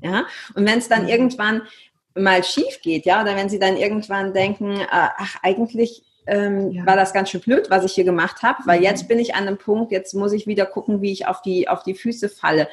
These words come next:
Speaker 1: Und
Speaker 2: Ja.
Speaker 1: genau das machst du ja auch. Was hast du denn im Moment oder was bietest du gerade an? Was kann,
Speaker 2: Mhm.
Speaker 1: wenn jetzt jemand zuhört oder zuschaut und sagt, okay, ähm, genau das bin ich, ja, ich würde
Speaker 2: Mhm.
Speaker 1: gerne mehr
Speaker 2: Mhm.
Speaker 1: Freiheit genießen,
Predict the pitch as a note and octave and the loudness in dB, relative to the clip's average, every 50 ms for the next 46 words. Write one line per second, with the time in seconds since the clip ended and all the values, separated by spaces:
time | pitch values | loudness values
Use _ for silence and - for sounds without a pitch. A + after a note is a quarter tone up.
0 | - - - - - - F3+ F#3+ G3 F#3 G3 G3+ G3+ G#3+ G#3+ G#3+ - G#3 G3 G#3+ | -10 -18 -20 -20 -10 -6 -2 0 2 4 4 2 2 2 0 0 0 0 0 0
1 | A3 - - - A#3 G3+ F#3 E3+ D#3 - - D3 D#3+ - - G#3 - - D4+ D4 | -2 -4 -6 -4 -2 0 2 2 2 2 0 0 0 0 0 0 0 0 -2 0
2 | - - B3 G#3+ G#3 G3+ - F#3+ F#3+ F#3+ F#3+ F#3+ F#3+ G3 F#3+ G#3 F3+ F3+ F3 G3 | 0 -2 0 0 0 0 0 0 0 2 2 2 2 2 2 2 2 2 2 2
3 | G3+ - - A#3 A3+ - - - - - - - - - F3 F3 F#3 - D3 D#3 | -2 -2 -6 -6 -4 -4 -4 -4 -6 -12 -12 -6 -2 0 2 2 2 0 0 0
4 | E3 D#3+ F3 F#3+ - - - A3 G#3 G#3 G3+ G#3 - - - - - F3+ F3 E3+ | 0 0 -2 -2 -2 -4 -2 -2 0 0 -2 -4 -6 -14 -20 -16 -12 -12 -10 -6
5 | F3 F#3+ F#3+ G3 G3 G3 - A3 G#3 G3+ G3 - - A#3+ A#3 A#3 A3+ A3 F#3+ F#3 | -2 0 0 0 0 -2 -2 0 0 0 0 0 2 2 4 4 4 2 2 2
6 | F3 E3+ E3+ E3+ - - A#3 - A#3+ A3 G#3 G#3 F#3+ F#3 F#3+ G3 F#3+ F#3+ F#3 - | 2 2 2 0 -4 -6 -6 -4 -2 0 0 0 0 -2 -2 0 -2 -2 -2 -6
7 | - - - - G3+ G3+ G3+ F3 - - F3 F#3 F#3 F#3 F#3 F#3 F#3 F#3 F#3 - | -14 -10 -2 0 2 2 2 2 2 2 2 2 2 0 -2 -2 -4 -6 -8 -6
8 | _ - F#3 F3 F3+ G3+ G3+ G#3 A3 A3 - - G3+ F3+ - B3+ F#4+ - - - | _ 0 2 4 4 4 4 2 0 0 0 0 0 2 4 4 2 2 0 -4
9 | - E3 F#3 D4 E4+ - - - - F#3 F#3+ A3 A#3 B3+ A#3+ A#3+ F#3+ F#3+ F#3 F#3+ | 0 2 2 2 2 0 -2 -4 -2 -2 0 0 2 2 2 2 2 2 2 2
10 | G3 G3+ G3+ F#3+ F3 F3+ F3+ F#3+ G3+ G#3 A3 A3 G3+ - - F3 D#3 F3 F#3 G#3 | 0 0 -2 -2 -2 -2 0 0 0 0 0 -2 -4 -6 -10 -4 0 2 2 2
11 | G#3+ G#3+ A3 A3+ A3+ A3+ - A3 G3+ G#3 A3 A#3 A#3+ - C4 B3 | 2 2 0 0 0 -2 -2 -2 0 0 0 0 -2 -2 -2 -2